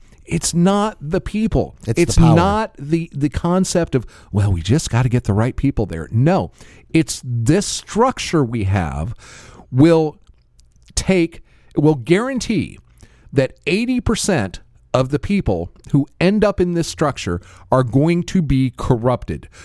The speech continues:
Speaker 1: to some degree or another. And I would say probably fifty percent of them become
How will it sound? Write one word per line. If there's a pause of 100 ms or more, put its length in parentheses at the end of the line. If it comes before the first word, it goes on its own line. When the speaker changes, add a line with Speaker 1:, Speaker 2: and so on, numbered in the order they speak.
(120)
Speaker 1:
to
some
degree
or
another. (480)
And
I
would
say
probably (840)
fifty
percent
of
them (440)
become